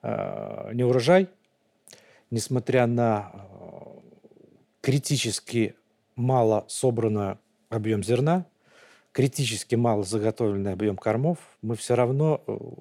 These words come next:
работаем с технологией, смотрим, и мы видим, что даже, даже, м, январь-февраль, который щас у нас идет, мы не падаем, мы прирастаем по молоку, даем восемь-девять процентов еже-,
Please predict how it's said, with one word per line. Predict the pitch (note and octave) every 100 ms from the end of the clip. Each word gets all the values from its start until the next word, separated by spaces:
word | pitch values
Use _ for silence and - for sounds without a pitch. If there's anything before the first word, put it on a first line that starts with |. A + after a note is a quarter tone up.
| - - - A#2
работаем | A#2+ A#2 A2+ A2
с | -
технологией, | A2+ - A#2 C#3+ D3 C3
смотрим, | A2 - C3 C3 A2+ - - - _ -
и | A#2 B2 B2 A#2+
мы | A2+ B2
видим, | A#2+ C3 A2+
что | A2 - A#2+ A2
даже, | G2+ C3 A2+ A2+ _ _ _
даже, | F#2 C3 A#2+ A#2+ A2+
м, | G2 F#2 G#2 G2 -
январь-февраль, | G#2 C3 A#2 A#2+ A2 - A#2+ A2+ D#3 G3+ - _ -
который | G#2+ A#2 G#2
щас | F#2+ G#2 F#2 G2+
у |
нас | G2 -
идет, | G2 G2+ - - - - -
мы | A#2 C3+ C3
не | B2
падаем, | - B2 A2 A2
мы | A#2
прирастаем | A#2+ A#2 A#2 - A2
по | - G#2+
молоку, | G#2 A#2+ - D#3+
даем | B2 A2 A#2 A2 G2+
восемь-девять | G#2 A#2+ - A2 A2 G2+ -
процентов | G#2 - A2 - G#2
еже-, | G#2 G#2+